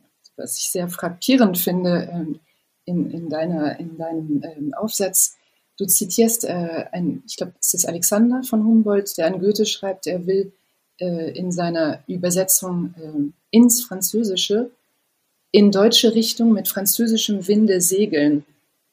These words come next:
Äh, das, äh, finde ich sehr schwer zu verstehen eigentlich, weil es sich da ja um die Richtung ins Französische, äh, handelt. Ähm, aber er nennt das in deutsche Richtung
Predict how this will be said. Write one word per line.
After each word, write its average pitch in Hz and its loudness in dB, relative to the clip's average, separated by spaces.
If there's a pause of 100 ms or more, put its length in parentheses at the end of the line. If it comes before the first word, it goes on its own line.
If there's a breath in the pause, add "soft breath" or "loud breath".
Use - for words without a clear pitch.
(120)
Äh, 175 -6
das, 180 0
äh, 175 -6
finde 196 -2
ich 180 0
sehr 214 2
schwer - -2
zu - 0
verstehen 208 0
eigentlich, 208 -2
weil 180 -4
es - 0
sich 180 -6
da 175 -4
ja 175 -2
um 165 -6
die 156 -12 (360)
Richtung 180 -4
ins 185 -2
Französische, 175 -2 (380)
äh, 151 -10 (100)
handelt. 175 -2 (800)
Ähm, 165 0 (760)
aber 165 0
er 170 0
nennt 185 0
das 185 0
in 175 -2
deutsche 190 0
Richtung 247 0